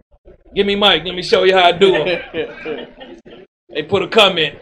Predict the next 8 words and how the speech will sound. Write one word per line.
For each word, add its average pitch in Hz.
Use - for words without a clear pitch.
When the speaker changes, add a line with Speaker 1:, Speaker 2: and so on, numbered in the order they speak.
Speaker 1:
I'm 156
just 160
waiting. 180
That's 160
how 165
I 175
do 226
'em. -